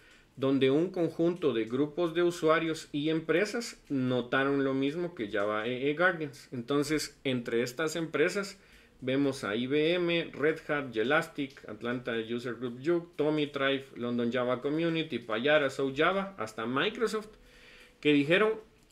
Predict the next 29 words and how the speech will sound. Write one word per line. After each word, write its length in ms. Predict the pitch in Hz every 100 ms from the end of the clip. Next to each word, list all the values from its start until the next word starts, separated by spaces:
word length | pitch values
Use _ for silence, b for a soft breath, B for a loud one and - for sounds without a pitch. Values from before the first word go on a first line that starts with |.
| -
"Java 500 | 135 143 165 170 165
E 280 | 170 170 151
E 240 | 220 - - _
avanza 600 | 131 123 120 139 160 170
muy 240 | 160 170 170
lento, 380 | 170 277 - - _
creemos 540 | 139 123 139 156 151
que 140 | - 151
es 120 | 139
valioso, 560 | 151 143 160 - 113 - - _
pero 360 | 139 127 117 117
el 160 | 117
mecanismo 840 | 120 120 117 110 120 147 196 190 180
actual, 460 | 190 - 143 226 -
que 160 | 113
es 100 | 120
el 160 | 131 120
Java 420 | 123 131 127 123 - -
Community 500 | - 113 117 131 135
Process, 540 | 160 147 196 254 233 - B B B B
no 260 | 143 147 160
responde 640 | 175 160 - 156 170 180
a 60 | 147
las 220 | 113 110
necesidades 960 | 104 - 107 - 113 113 175 208 - _
de 240 | 117 131
los 220 | 185 113 104
nuevos 400 | 90 90 117 -
tiempos". 540 | 214 208 - - -